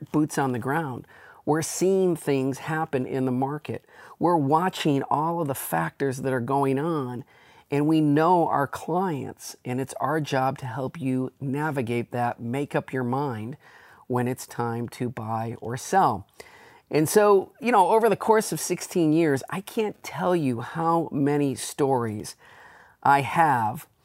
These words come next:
of people, clients, friends, colleagues that said the following, "Oh, Dan, I wish I would have listened to you.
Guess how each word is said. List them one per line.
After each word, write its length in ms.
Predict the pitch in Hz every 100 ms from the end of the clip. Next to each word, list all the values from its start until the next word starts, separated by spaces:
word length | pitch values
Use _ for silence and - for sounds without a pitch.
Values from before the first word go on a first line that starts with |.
| _ _ - -
of 220 | 127 -
people, 540 | - 185 196 120 117
clients, 760 | 143 - 165 170 143 120 143 -
friends, 600 | - 170 170 139 151 175
colleagues 800 | - 175 180 175 120 117 - - _ - - _ _ _
that 200 | 139 139
said 400 | - - 151 147
the 60 | 151
following, 640 | - 160 160 131 113 95 - _ _ _ _ _ -
"Oh, 220 | 147 147
Dan, 420 | 131 117 107 107 -
I 160 | 127 127
wish 360 | 127 151 - -
I 140 | 135
would 160 | 127 127
have 120 | 120
listened 360 | 120 117 113 113
to 100 | -
you. 240 | 98 85